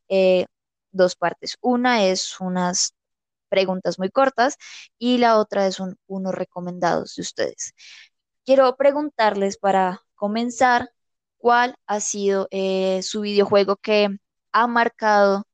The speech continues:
eh, su infancia o su vida, que ustedes hayan dicho,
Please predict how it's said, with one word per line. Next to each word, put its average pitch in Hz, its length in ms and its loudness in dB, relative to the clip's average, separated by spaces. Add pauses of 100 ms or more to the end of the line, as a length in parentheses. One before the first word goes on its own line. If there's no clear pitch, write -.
eh, 185 520 0
su - 200 -4
infancia 214 760 0
o 208 60 0
su 196 180 -6
vida, 208 280 2
que 208 100 -12
ustedes 180 320 -2
hayan 185 240 -6
dicho, 196 380 -4